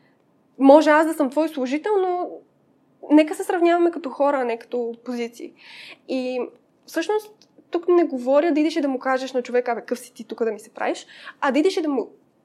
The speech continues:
да му покажеш, че всъщност ти не се притесняваш от това, че той,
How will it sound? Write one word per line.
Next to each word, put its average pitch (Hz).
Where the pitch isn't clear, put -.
да 233
му 233
покажеш, 339
че 285
всъщност 330
ти -
не 277
се 330
притесняваш 294
от -
това, 254
че -
той, -